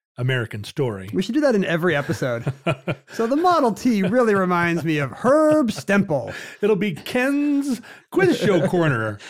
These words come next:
Speaker 2: <laughs> It's K-, quiz with a K W.
Speaker 1: <laughs> Uh, so Rob and Fab were sent packing, sent ingloriously back to Germany,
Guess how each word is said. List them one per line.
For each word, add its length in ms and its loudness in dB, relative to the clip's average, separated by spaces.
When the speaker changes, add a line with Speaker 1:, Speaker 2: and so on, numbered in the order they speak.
Speaker 2:
<laughs> 220 -18
It's 140 -6
K-, 180 -6
quiz 280 0
with 180 4
a 120 0
K 220 0
W. 480 0
Speaker 1:
<laughs> 40 -20
Uh, 160 2
so 240 0
Rob 320 2
and 220 0
Fab 440 -2
were 200 0
sent 720 -6
packing, 540 -6
sent 320 -4
ingloriously 800 -2
back 300 -4
to 80 -8
Germany, 600 -6